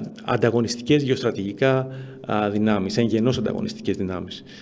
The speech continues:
Ε, και αυτό νομίζω ότι είναι ένα πολύτιμο συμπέρασμα, ε, και για τις, ε, σημερινές εξελίξεις και για το τι πρέπει να κάνει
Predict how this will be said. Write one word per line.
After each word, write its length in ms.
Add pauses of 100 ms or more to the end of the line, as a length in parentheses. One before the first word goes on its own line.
(260)
Ε, 300
και 220
αυτό 260
νομίζω 240
ότι 80
είναι 100
ένα 160
πολύτιμο 420
συμπέρασμα, 800 (340)
ε, 280
και 140
για 160
τις, 500
ε, 140
σημερινές 440
εξελίξεις 680
και 120
για 80
το 80
τι 80
πρέπει 220
να 100
κάνει 520